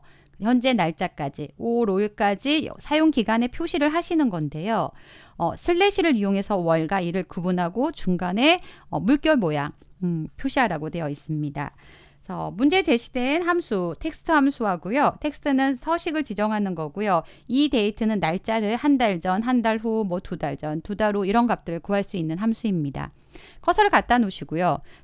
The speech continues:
텍스트 함수부터 입력할게요. 텍스트, 텍스트는 형식을 지정하는 거예요.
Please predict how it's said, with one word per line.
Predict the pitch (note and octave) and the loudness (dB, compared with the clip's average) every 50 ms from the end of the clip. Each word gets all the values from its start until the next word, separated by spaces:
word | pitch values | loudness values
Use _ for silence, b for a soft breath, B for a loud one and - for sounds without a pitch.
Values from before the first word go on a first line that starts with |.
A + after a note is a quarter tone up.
| b | b
텍스트 | - F#4 F#4 - - - | -2 -2 -2 0 4 6
함수부터 | G#4+ G4+ F#4 F4 - C#4+ A#3 A3 - - A#3 A#3 | 6 6 6 4 0 -2 -4 -4 -2 0 0 2
입력할게요. | A3 F3 D#3 D3+ D#3 D3+ - - A#3+ - - D#3 D3 - - - - | 2 2 0 -2 -4 -4 -4 -6 -6 -4 -4 -6 -6 -6 -6 -8 -6
텍스트, | - B3 A#3 - - - A#3 A3 G#3+ F#3+ F3 E3 D#3 C#3 - - - - - - - - - - - _ _ _ _ _ _ - - - | -6 -6 -6 -6 -6 -2 0 0 2 2 0 0 -2 -4 -6 -10 -16 -20 -20 -20 -20 -20 -20 -20 -20 _ _ _ _ _ _ -20 -10 -4
텍스트는 | - G#3+ G3+ - - - G#3 A3 A#3 B3 | -2 -2 -2 -4 -2 0 2 2 2 4
형식을 | C4+ E4 F#4 F#4 - F#4+ F4+ E4 | 4 4 4 4 4 4 4 2
지정하는 | - F3+ - F3 F3+ F#3 F3+ F3+ F3+ F#3 F3+ | 2 2 0 0 0 0 0 0 0 -2 -2
거예요. | E3+ D#3 D3+ D3+ F3 A3+ C4 C#4 | -2 -2 -2 0 4 4 4 4